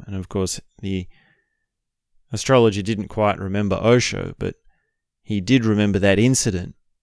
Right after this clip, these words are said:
And he had kept the watch. And he did say, "Hey,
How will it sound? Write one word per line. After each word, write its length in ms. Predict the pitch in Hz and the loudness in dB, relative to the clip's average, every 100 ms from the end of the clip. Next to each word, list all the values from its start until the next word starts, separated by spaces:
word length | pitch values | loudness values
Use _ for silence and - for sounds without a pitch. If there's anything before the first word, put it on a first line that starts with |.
| _ _ - | _ _ -12
And 100 | 104 | -6
he 200 | 95 104 | -2 -2
had 440 | - 135 127 107 | 2 4 4 2
kept 380 | - - 131 - | 0 0 -2 -4
the 100 | 110 | -6
watch. 640 | 104 127 - - - - - _ _ _ _ _ _ | 0 2 2 -2 -8 -8 -14 _ _ _ _ _ _
And 140 | 98 95 | -10 -4
he 140 | 107 | -2
did 260 | 101 143 117 | 4 4 4
say, 600 | - 143 123 113 139 - _ _ _ _ _ _ _ _ _ _ | 2 2 4 2 -2 -10 _ _ _ _ _ _ _ _ _ _
"Hey, 360 | - 110 92 92 | -8 -6 -6 -10